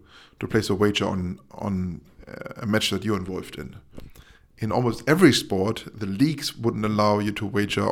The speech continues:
on events in your league or in your sport. We are very careful about this 'cause you're getting very close to insider trading, betting, so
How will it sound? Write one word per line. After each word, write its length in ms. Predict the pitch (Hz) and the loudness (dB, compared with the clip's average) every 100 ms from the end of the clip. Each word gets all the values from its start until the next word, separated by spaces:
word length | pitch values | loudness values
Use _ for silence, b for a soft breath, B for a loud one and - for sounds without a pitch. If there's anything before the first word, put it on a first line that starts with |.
| - | 0
on 240 | 95 92 B B B - | -2 -4 B B B -10
events 400 | 107 104 104 - | -4 -2 -2 -2
in 160 | 123 | -4
your 140 | 110 104 | -2 -2
league 320 | 98 101 - - - | 0 -2 -4 -12 -4
or 160 | 101 98 | -4 -2
in 100 | 101 | -6
your 100 | 95 | -8
sport. 460 | - - - - - - - _ _ _ _ - _ - | -6 -6 -6 -10 -20 -20 -20 _ _ _ _ -20 _ -20
We 200 | - 123 | 2 8
are 80 | 135 | 10
very 200 | 110 123 | 10 8
careful 480 | 123 - 139 135 101 | 6 6 6 6 0
about 300 | - - - | -2 -6 -8
this 180 | 92 - | -8 -6
'cause 280 | 107 - 101 | -4 -4 -6
you're 100 | 98 | -6
getting 220 | 101 98 | -4 4
very 200 | 113 117 | 6 6
close 260 | - 120 - | 6 4 4
to 100 | 101 | -2
insider 640 | 123 123 104 107 98 95 | -2 0 2 4 6 6
trading, 760 | 95 - 120 120 110 107 107 98 B B B | 4 2 4 4 2 0 -2 -4 B B B
betting, 420 | 110 107 107 104 | 2 4 4 2
so 440 | 98 - 98 98 | 0 2 2 2